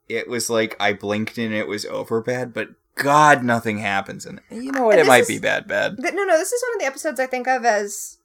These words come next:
Speaker 2: and, and I think of not just Farscape episodes, but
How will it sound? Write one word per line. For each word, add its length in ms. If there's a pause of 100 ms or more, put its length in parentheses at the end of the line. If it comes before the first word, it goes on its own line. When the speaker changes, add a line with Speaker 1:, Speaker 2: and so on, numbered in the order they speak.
Speaker 2:
and, 200
and 340
I 120
think 200
of 300 (140)
not 280
just 160
Farscape 400
episodes, 460
but 300